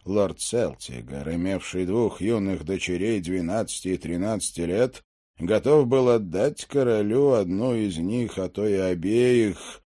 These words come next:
Лорд Виларион с Дрифтмарка советовал послать за Рейеной, вдовой Эйгона и племянницей короля. Этот брак объединил бы обе ветви рода Таргариенов и помешал возможным козням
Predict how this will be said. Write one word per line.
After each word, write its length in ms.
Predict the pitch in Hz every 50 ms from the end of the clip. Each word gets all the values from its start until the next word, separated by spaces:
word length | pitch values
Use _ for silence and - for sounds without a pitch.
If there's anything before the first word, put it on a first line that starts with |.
| _ _ _ -
Лорд 320 | 208 220 226 220 175 - 180
Виларион 680 | 185 185 185 190 185 180 175 165 151 139 127 117 113
с 80 | 98 87
Дрифтмарка 920 | 98 123 135 131 113 - - 120 123 123 120 117 110 - 117 113 113 110
советовал 640 | 101 - 110 110 113 127 131 120 - 110 110 113 107
послать 560 | - - 104 98 90 - 87 104 117 113 104 98
за 180 | 90 92 92
Рейеной, 880 | 87 87 85 82 78 82 98 110 117 120 123 123 123 123 123 123 117 - - - -
вдовой 640 | - 95 95 92 113 120 120 117 120 120 117 110 -
Эйгона 720 | - 104 117 120 113 113 113 104 101 117 110 110 110 107
и 20 | 101
племянницей 880 | - - 110 113 110 110 107 104 101 104 101 101 95 - - 98 92
короля. 640 | - 98 95 95 95 95 95 95 95 98 92 - - - - - -
Этот 460 | - 85 98 147 175 - 220 214 175 131
брак 320 | 110 113 156 180 175 -
объединил 840 | 180 165 139 147 156 156 139 117 127 123 113 110 110 143 170 190 196
бы 180 | 170 156 151 123
обе 460 | 110 107 139 165 170 151 143 147 139
ветви 520 | 120 98 104 139 160 165 147 - 143 143
рода 420 | 139 127 120 - 110 110 131 139 127
Таргариенов 960 | - 120 123 120 90 78 101 131 147 147 143 147 143 143 135 139 135 - -
и 60 | 131 123
помешал 1000 | 101 131 139 135 135 135 127 113 - - - - 90 135 156 165 160 160 151 143
возможным 1040 | 139 143 135 120 101 95 90 87 85 95 131 147 139 123 123 127 117 104 98 90
козням 840 | - - 110 - 120 113 107 98 98 98 98 95 92 90 85 76 -